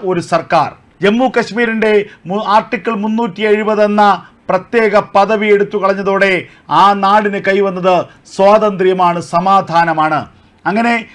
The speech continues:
ആർട്ടിക്കിൾ മുന്നൂറ്റി എഴുപതിന് എടുത്തു കളഞ്ഞ നരേന്ദ്രമോദി സർക്കാരിന് ഈ രാജ്യം മുന്നൂറ്റി എഴുപത് സീറ്റുകൾ നൽകി ആദരിക്കും.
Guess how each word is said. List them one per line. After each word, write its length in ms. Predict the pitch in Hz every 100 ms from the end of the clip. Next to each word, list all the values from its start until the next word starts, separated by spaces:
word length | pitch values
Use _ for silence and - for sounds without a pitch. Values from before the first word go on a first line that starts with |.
| - -
ആർട്ടിക്കിൾ 520 | 180 220 247 208 240
മുന്നൂറ്റി 460 | 214 226 247 175
എഴുപതിന് 280 | 233 226 226
എടുത്തു 280 | 214 214 226
കളഞ്ഞ 480 | 214 214 214 208 196 - - 151
നരേന്ദ്രമോദി 760 | 175 208 240 220 226 214 214
സർക്കാരിന് 680 | 220 185 185 214 208 196 196 147 - - _
ഈ 160 | 160 196
രാജ്യം 640 | 185 196 214 160 208 175 - _ 147
മുന്നൂറ്റി 540 | 180 208 233 226 208
എഴുപത് 500 | 202 208 202 208 196
സീറ്റുകൾ 580 | 185 214 196 202 185 190
നൽകി 480 | 185 180 185 160 - _ -
ആദരിക്കും. 960 | 147 180 196 190 185 - - 165 113